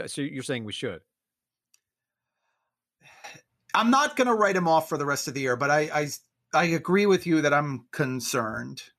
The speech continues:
Speaker 2: It's, I'm a little surprised to see him there. Lucas Sims, we mentioned.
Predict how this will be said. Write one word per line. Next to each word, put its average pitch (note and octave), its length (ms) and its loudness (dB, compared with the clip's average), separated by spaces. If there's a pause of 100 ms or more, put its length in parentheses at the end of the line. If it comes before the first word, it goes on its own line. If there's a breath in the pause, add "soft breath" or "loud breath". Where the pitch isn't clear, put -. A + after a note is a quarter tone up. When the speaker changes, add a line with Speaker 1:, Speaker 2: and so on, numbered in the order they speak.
Speaker 2:
It's, - 360 -6
I'm G3 120 4
a G#3 60 4
little A3 160 4
surprised F#3 320 2
to - 60 -6
see - 140 -4
him C3 80 -2
there. A#2+ 120 -2
Lucas G3+ 320 2
Sims, C4+ 440 0 (200)
we D#3 100 -6
mentioned. F#3 440 -2